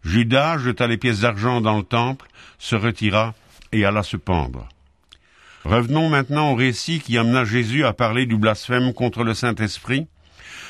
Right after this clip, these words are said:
parce que les pharisiens voulaient faire croire que la puissance du Saint-Esprit dont le Christ se servait était celle des démons. On lui amena un démoniaque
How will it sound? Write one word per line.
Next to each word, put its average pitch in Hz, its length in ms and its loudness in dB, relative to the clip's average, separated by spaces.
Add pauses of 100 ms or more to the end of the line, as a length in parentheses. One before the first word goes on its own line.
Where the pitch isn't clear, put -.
(180)
parce 143 220 2
que - 80 -2
les 165 140 0
pharisiens 160 560 2
voulaient 147 280 2
faire 147 280 -2
croire 101 540 0
que - 80 -2
la 113 160 2
puissance 151 580 -2
du 110 140 -2
Saint-Esprit 131 840 -4 (460)
dont 123 260 2
le 170 120 2
Christ - 560 -4 (180)
se - 200 -2
servait 117 520 0 (460)
était 113 240 0
celle 139 240 -2
des 123 100 0
démons. 104 420 0 (1000)
On 101 180 2
lui 165 180 2
amena 180 460 2
un 131 160 2
démoniaque 143 720 0